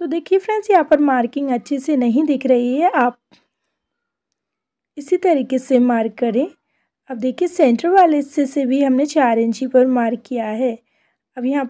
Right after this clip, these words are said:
पर देखिए, बॉक्स बनाने के बाद यहाँ से देखिए, यहाँ पे हमें गोलाकार का शेप देंगे इस तरीके से। देखिए, इस तरीके से शेप देने के बाद हमें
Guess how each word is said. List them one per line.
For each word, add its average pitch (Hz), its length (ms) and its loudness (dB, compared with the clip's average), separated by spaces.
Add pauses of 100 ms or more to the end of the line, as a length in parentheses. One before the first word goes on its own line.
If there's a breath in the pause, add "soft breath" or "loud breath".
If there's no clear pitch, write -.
पर 330 80 2
देखिए, 302 360 -2
बॉक्स 262 380 0
बनाने 320 380 2
के 277 160 -2
बाद 254 260 0
यहाँ 262 240 0
से 269 260 -2
देखिए, 262 480 -2
यहाँ 262 160 0
पे 247 160 -2
हमें 240 240 -2
गोलाकार 220 680 0
का 262 180 -4
शेप 247 360 -2
देंगे 233 480 -2 (1700)
इस 294 160 -10
तरीके 247 420 -2
से। 254 200 -2
देखिए, 240 440 -6 (720)
इस 311 200 -12
तरीके 349 460 -2
से 285 180 -6
शेप 269 240 -2
देने 233 400 0
के 254 240 -2
बाद 226 300 -2
हमें 262 380 -2